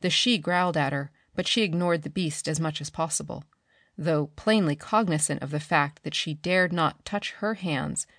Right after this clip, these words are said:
to Ape-man on pain of being torn asunder by the fighting fangs of the ape she. Then Ellen came back. "The evidence is there, Lee,"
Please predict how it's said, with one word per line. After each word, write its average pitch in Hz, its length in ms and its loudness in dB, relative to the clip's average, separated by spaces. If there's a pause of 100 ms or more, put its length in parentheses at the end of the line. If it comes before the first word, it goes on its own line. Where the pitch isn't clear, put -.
(100)
to - 180 -4
Ape-man 143 460 -2 (340)
on 151 200 2
pain 175 400 0
of 147 120 -10
being 147 280 0
torn 165 360 -4
asunder 156 640 -2 (380)
by 160 160 4
the 147 140 0
fighting 160 500 2
fangs 160 600 0
of 151 160 -4
the 156 180 -4
ape 156 280 -2
she. 147 440 -2 (1200)
Then 175 420 4
Ellen 156 280 2
came 156 280 -2
back. 147 420 -2 (880)
"The 175 200 -4
evidence 254 460 6
is 151 220 2
there, 190 300 4
Lee," 160 380 0